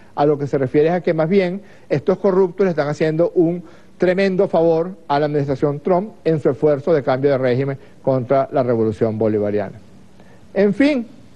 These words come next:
los verdaderos objetivos de Juan Guaidó los logró, los otros no.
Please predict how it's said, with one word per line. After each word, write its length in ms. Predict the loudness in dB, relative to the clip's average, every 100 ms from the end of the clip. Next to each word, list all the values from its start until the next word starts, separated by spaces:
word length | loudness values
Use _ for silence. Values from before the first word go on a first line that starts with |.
| -20 -20 -20 -20 -20 -20 -20 -20 -20 -20 -20 -20 -20 -20 -20 -20 -16 0
los 180 | 2 4
verdaderos 360 | 4 4 2
objetivos 420 | 2 0 0 2 2
de 60 |
Juan 140 | 2 2
Guaidó 280 | 2 0 0
los 100 | 0
logró, 360 | 2 0 -4 -8 -20 -10 -4
los 160 | 0
otros 220 | 0 0
no. 220 | 0 0